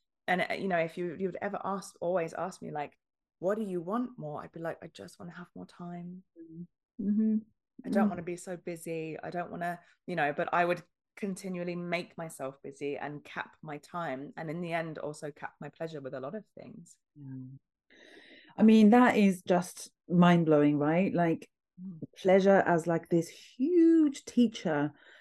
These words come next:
Speaker 2: 'cause you're right, it goes beyond everything. It's like, like you say, it's bringing up probably your biggest shadows. Like, it's, and I, 'cause I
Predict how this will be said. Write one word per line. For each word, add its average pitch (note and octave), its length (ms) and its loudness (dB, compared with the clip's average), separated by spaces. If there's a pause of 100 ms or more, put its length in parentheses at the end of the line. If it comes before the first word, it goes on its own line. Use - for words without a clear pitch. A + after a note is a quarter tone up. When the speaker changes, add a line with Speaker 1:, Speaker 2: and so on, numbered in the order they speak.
(280)
Speaker 2:
'cause F#3 180 2
you're G3 140 8
right, G3 120 6
it F3 120 2
goes G#3 200 8
beyond G3 400 4
everything. A3 440 2
It's D3 200 -4
like, D#3+ 180 0
like E3 200 0
you F3+ 60 -8
say, F#3 220 2
it's D#3 120 -2
bringing F3 300 4
up - 220 0 (340)
probably G#3 360 4
your F#3+ 140 2
biggest F#3 420 0
shadows. C#3+ 720 0
Like, D3 320 -2
it's, B2+ 260 0 (540)
and A3 180 8
I, G3 200 6 (240)
'cause G3+ 160 2
I B3+ 260 12